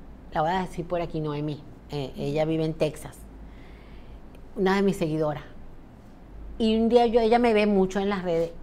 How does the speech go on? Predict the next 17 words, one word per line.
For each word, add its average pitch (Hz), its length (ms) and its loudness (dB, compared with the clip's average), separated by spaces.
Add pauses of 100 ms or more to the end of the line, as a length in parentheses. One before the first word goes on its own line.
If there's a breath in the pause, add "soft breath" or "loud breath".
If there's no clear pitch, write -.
(320)
y 196 120 -2
yo 196 280 4
empecé 214 340 0
a 196 40 4
decir, 202 360 2 (260 loud breath)
"Guarden 202 360 4
comida, 226 420 6
viene 185 240 4
una 208 140 2
situación 208 420 -2
difícil 214 580 0
en 202 120 2
Estados 196 320 -2
Unidos, 208 560 2
en 196 100 4
una 190 160 4
helada, 208 480 6